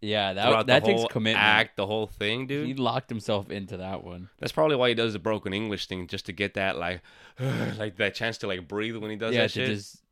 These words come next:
Speaker 1: <laughs>
Speaker 2: But, so, um, Ching Ling Soo,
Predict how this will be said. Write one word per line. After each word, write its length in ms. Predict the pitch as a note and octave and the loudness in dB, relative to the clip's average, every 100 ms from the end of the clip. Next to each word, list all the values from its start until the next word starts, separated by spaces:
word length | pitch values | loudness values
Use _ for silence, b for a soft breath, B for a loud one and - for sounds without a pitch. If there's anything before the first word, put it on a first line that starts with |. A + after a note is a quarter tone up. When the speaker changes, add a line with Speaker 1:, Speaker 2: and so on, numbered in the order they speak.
| - | -16
Speaker 1:
<laughs> 800 | - - _ _ _ _ _ | -14 -16 _ _ _ _ _
Speaker 2:
But, 440 | - F2 E2+ D#2+ - _ _ _ _ _ _ _ _ _ _ | -10 -4 -2 -4 -6 _ _ _ _ _ _ _ _ _ _
so, 360 | - G#2 G2+ - | -4 -2 0 0
um, 320 | F#2 F#2 G2+ | 0 0 -2
Ching 240 | - D3+ E3+ | -4 -2 0
Ling 160 | F#3 | -2
Soo, 440 | F#3 A#2 G#2+ A2 | -2 0 0 -2